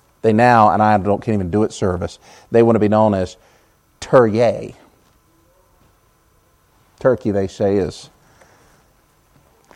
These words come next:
a fowl, a dumb fowl. That's what they called it. We didn't want to be known in the Western world as a dumb fowl.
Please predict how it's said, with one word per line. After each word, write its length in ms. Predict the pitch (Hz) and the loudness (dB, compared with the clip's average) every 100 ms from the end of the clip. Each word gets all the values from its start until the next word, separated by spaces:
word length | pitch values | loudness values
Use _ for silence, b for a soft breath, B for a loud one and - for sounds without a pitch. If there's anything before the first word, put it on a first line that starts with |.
| - | -8
a 60 | |
fowl, 600 | - - 120 104 90 90 | -8 0 4 4 4 0
a 40 | 92 | -2
dumb 320 | 92 117 107 | 0 0 0
fowl. 500 | - - 101 90 90 | -6 -2 -2 -2 -6
That's 180 | 92 - | -8 -8
what 100 | 98 | -6
they 100 | 95 | -4
called 280 | - 101 101 | 0 2 2
it. 100 | 85 | 0
We 120 | 107 | -2
didn't 120 | 104 | -2
want 120 | 101 | -4
to 40 | 95 | -6
be 80 | |
known 240 | 95 101 101 | -4 -4 -6
in 60 | |
the 80 | 95 | -6
Western 300 | 98 95 - | -4 -6 -6
world 160 | 95 95 | -6 -6
as 100 | 90 | -8
a 40 | |
dumb 220 | 90 92 | -8 -8
fowl. 380 | 92 - - - | -8 -10 -12 -14